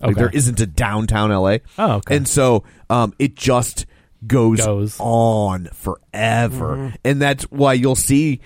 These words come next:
Speaker 1: like, I mean, like, I had, had a friend that lives in L A, and I was like, "Oh, are you gonna go to the Monkees concert?" 'Cause it was, they were doing, it was, like, the last one with all three. And he was like, "I don't know, man." He's like, "That's about twenty miles from here." And I was like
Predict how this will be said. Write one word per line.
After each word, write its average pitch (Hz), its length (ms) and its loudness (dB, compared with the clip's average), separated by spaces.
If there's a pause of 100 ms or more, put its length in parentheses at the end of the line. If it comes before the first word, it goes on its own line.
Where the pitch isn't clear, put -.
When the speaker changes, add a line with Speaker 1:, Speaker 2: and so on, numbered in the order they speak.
(200)
Speaker 1:
like, 113 340 0
I 131 80 0
mean, 120 320 -2 (760)
like, 117 300 0
I 113 160 0
had, 131 360 2
had 117 140 0
a 110 40 2
friend 123 320 -2
that 101 100 0
lives 113 160 0
in 110 80 -2
L 107 180 4
A, 113 140 2 (180)
and 123 120 0
I 135 60 2
was 135 140 2
like, 127 200 -2
"Oh, 180 140 2
are 180 100 4
you 160 60 2
gonna 170 140 0
go 170 120 2
to 165 80 2
the 143 80 -2
Monkees 156 360 -2
concert?" 123 320 0
'Cause 120 140 2
it 127 80 2
was, 120 140 0
they 131 120 4
were 123 120 2
doing, 123 320 2
it 107 100 -4
was, 113 140 0
like, 113 160 0
the 104 100 -4
last 110 380 0
one 113 160 0
with 104 100 -2
all 104 140 4
three. 104 400 0 (520)
And 131 120 0
he 165 120 4
was 147 200 2
like, 117 260 2 (340)
"I 170 240 -2
don't 156 160 0
know, 139 240 2
man." 120 320 0
He's 127 180 -2
like, 120 180 -2
"That's 135 240 -2
about 143 260 -2
twenty 113 280 -2
miles 104 400 0
from 85 160 -8
here." 80 320 -8 (380)
And 127 140 0
I 139 100 2
was 143 180 4
like 117 440 2